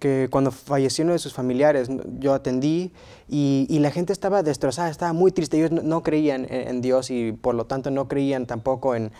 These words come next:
en una vida eterna como nosotros. Y, y todos estaban totalmente desba-, devastados ahí porque pues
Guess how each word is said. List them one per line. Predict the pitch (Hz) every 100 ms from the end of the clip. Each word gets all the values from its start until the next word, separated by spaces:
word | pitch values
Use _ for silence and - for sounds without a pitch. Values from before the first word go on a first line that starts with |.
| - - - - - - -
en | 151 135
una | 156 151
vida | 156
eterna | 139 151 156 135
como | 131 127
nosotros. | 123 113 135 120 123 113 -
Y, | - 151 160
y |
todos | - 175 196
estaban | 170 175 190 185
totalmente | - 156 185 196 190 185
desba-, | 160 135 135
devastados | 135 139 127 120 151 165 160
ahí | 143 151
porque | 170 -
pues | 143 143 - -